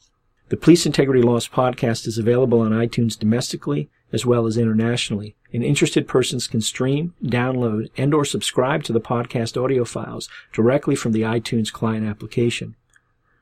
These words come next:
Web analytics for the iTunes podcast episodes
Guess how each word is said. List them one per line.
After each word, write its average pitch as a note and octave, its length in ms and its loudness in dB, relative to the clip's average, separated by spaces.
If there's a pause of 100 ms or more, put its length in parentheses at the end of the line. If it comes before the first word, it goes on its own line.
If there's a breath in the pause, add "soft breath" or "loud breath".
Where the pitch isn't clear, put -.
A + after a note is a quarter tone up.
(120)
Web C3+ 240 8
analytics A#2+ 460 0
for - 120 -4
the A2+ 120 4
iTunes A2+ 460 0
podcast A#2+ 600 -2
episodes A2 560 -4